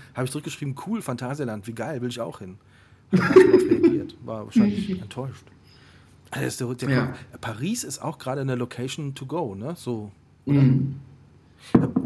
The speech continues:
Speaker 1: Fühlst du eigentlich
Speaker 2: Ich wünsch
Speaker 1: gerade
Speaker 2: mir
Speaker 1: irgendwie Urlaub oder so? Hast du welchen und willst du eigentlich auch mal weg oder bleibst du die ganze Zeit hier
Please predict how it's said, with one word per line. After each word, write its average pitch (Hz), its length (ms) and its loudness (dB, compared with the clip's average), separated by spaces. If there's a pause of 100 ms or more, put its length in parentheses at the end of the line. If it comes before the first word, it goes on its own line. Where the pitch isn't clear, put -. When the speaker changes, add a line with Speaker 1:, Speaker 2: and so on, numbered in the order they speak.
(160)
Speaker 1:
Fühlst - 440 -4
du 226 100 -4
eigentlich 143 220 -2
Speaker 2:
Ich 139 120 0
wünsch 175 120 0
Speaker 1:
gerade 156 180 -2
Speaker 2:
mir 143 60 -2
Speaker 1:
irgendwie 139 380 0
Urlaub 196 360 -4
oder 196 160 -4
so? 190 260 -8
Hast - 240 -8
du 151 80 -6
welchen 160 360 -6
und 120 220 -6
willst 120 220 -4
du 120 60 -4
eigentlich 98 320 -10
auch 90 80 -16
mal 95 120 -10
weg - 220 -10
oder 208 160 -8
bleibst 113 300 -10
du - 40 -10
die 113 60 -10
ganze 110 240 -10
Zeit 107 240 -10
hier 104 320 -12